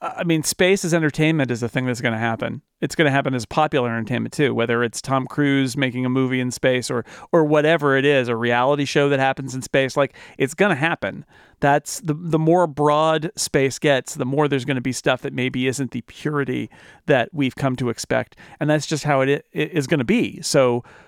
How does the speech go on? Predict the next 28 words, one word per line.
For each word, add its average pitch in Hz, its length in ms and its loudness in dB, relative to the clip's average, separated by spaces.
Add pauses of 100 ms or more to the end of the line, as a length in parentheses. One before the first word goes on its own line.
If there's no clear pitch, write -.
(100)
so 123 400 2 (120)
start - 340 0
putting 151 180 0
your 127 120 -2
shields 240 340 0
up 123 300 -2
and 139 280 0
being 135 280 2
able 131 180 0
to 131 140 -8
detect 127 460 -4
the 123 80 -4
difference 120 340 -4
between 117 560 -4 (480)
a 143 80 2
marketing 127 420 0
scheme 113 540 -6
and 117 100 -6
actual, 120 840 -2 (200)
you 120 120 -6
know, 110 180 -6
news 117 640 -2 (160)
about 123 280 -2
what's 117 160 -4
happening 117 280 -4
in 120 60 -6
space, - 360 -2
'cause 127 240 -6